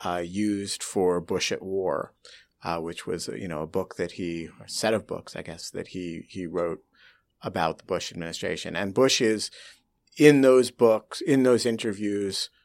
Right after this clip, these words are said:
thoughtful and articulate and, uh, speaks in full sentences and has none of the sort of weirdly aphasic qualities that we associate with George W. Bush. The second thing that I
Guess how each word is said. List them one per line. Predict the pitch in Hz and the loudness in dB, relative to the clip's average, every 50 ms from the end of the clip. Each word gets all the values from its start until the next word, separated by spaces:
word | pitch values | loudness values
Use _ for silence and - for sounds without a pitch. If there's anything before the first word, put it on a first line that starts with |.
| _ _ _ | _ _ _
thoughtful | - - - 147 139 135 - - - 151 139 127 127 123 | 0 8 10 12 12 12 8 2 0 2 4 4 4 4
and | - 113 110 104 | 2 0 0 0
articulate | 98 98 - - - - 147 - - 135 120 113 117 113 110 107 104 - - - _ | 0 0 -2 -2 -2 -2 -2 0 2 2 2 4 4 4 2 2 0 -2 -8 -6 _
and, | - 117 107 104 101 98 98 101 98 - - - | 0 2 2 2 0 -2 -4 -6 -8 -6 0 2
uh, | 107 101 98 92 98 | 4 4 4 4 2
speaks | - - - - 156 135 - - - | 0 -4 -2 -2 -2 -2 -2 -4 -4
in | 127 117 113 | -2 -2 -4
full | 113 - 127 113 110 | -2 2 2 2 2
sentences | - - 120 110 78 107 113 107 - 113 104 95 | 2 2 0 -2 -2 -4 -6 -4 -4 -6 -4 -2
and | 104 104 107 107 | -2 -4 -2 0
has | 123 117 104 104 | -2 -2 -2 -2
none | 107 110 120 127 139 143 135 | 0 2 4 6 6 6 6
of | 127 117 107 110 | 4 2 0 -2
the | 120 120 117 117 | -4 -2 -2 -2
sort | - - - 113 113 | -2 0 2 2 4
of | 110 113 104 - - - - - _ _ | 4 2 2 0 -8 -16 -20 -20 _ _
weirdly | - 117 123 127 127 127 131 123 120 120 123 120 | -2 2 4 8 8 8 8 8 6 2 2 2
aphasic | 117 110 104 - - 113 113 110 113 107 - 117 101 - - | 2 2 0 0 2 2 4 4 4 4 2 2 0 -2 -4
qualities | - - - 110 104 110 110 110 110 107 101 98 98 95 92 - | -6 2 4 6 8 8 8 6 4 2 0 -2 -2 -4 -6 -6
that | - 127 120 | -6 -6 -6
we | 117 117 110 | -4 -6 -6
associate | 107 104 - - 107 104 104 - - 113 101 95 95 | -4 -4 -2 -2 0 0 0 -2 -4 -4 -4 -4 -4
with | 113 110 - | -6 -10 -12
George | - - - - - - | -10 -10 -10 -10 -10 -8
W. | - - - - - 58 | -10 -10 -10 -10 -10 -10
Bush. | 58 - - - - - - - - - - - - _ _ _ - | -10 -12 -12 -14 -18 -20 -20 -20 -20 -20 -20 -20 -20 _ _ _ -6
The | 147 | -2
second | 143 - 196 208 202 220 214 185 165 | 4 8 8 8 8 8 4 2 2
thing | 165 151 143 139 135 131 131 - _ _ _ _ | 0 0 0 0 -4 -6 -10 -12 _ _ _ _
that | _ 135 131 123 120 | _ 2 4 4 4
I | 107 107 113 113 113 113 110 107 107 | 4 4 4 4 2 2 0 -2 -4